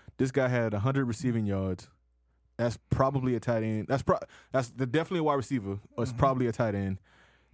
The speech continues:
Speaker 1: And you gotta tell me how many catches he had. And i-, if he had, like, one catch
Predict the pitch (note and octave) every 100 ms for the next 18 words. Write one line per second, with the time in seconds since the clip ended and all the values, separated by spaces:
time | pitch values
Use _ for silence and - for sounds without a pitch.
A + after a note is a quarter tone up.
0 | _ C3 B2+ B2 B2 C#3+ D3 C3 D3+ C#3+
1 | C3+ C3 C3 A#2 B2+ - B2 A2 B2 A2+
2 | G2 - A2 A2 G2 - - _ - C3
3 | A#2 D3+ C#3+ G#2 G#2+ C3 A#2+ C3+ B2 -